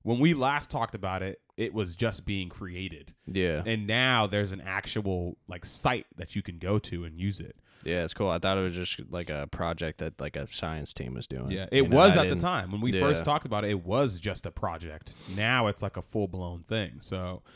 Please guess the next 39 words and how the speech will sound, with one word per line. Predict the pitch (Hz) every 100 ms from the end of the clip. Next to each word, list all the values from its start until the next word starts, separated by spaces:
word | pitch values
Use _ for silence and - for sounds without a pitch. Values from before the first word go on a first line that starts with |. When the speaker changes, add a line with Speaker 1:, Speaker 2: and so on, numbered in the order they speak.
| -
Speaker 2:
It's | - -
cool | 92
that | 85
everyone | 85 80 80 87
can | 82 78
use | 85 85
it, | 78
too. | - 78 82
Speaker 1:
Yeah, | 123 90 -
it's | 127 -
cool | 190 226
because, | 208 202 180
like, | 151 110
so, | - 139
a |
lot | 107 147
of | 151
times | 151 143 117
we | 113
talk | 123 113 113
about | 104 104
stuff | - 110 -
on | 107 104
here | 107 107 104 107 107 _ _
in | 92
passing. | 90 98 95 - 95 95 98
Like, | 98
I'm | 101
sure | - 123
there's | 117 95
many | 101 104 98
things | 107 98
that | 90
we | 92
talked | 98 90
about | 90 85 90
in | 90
this | 95 -
episode | 92 101 - 120 123